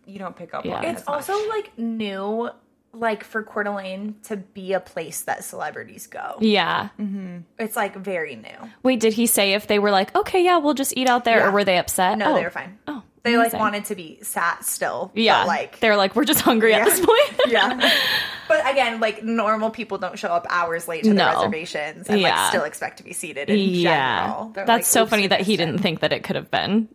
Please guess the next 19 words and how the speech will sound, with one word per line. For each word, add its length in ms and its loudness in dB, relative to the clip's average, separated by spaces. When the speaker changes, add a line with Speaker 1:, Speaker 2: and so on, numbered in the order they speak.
Speaker 3:
Yeah. 400 -2
Speaker 2:
something, 420 -6
somebody 280 -4
else. 300 -4
Speaker 3:
Yeah. 320 -4
Speaker 2:
Wait, 180 2
Veronica, 300 2
so 120 0
did 120 0
you 60 0
Speaker 1:
Yeah. 80 -2
Speaker 2:
say 80 4
you 160 2
have 260 0
seen 240 4
Kim, 240 2
though, 300 2
in 160 2
person? 420 0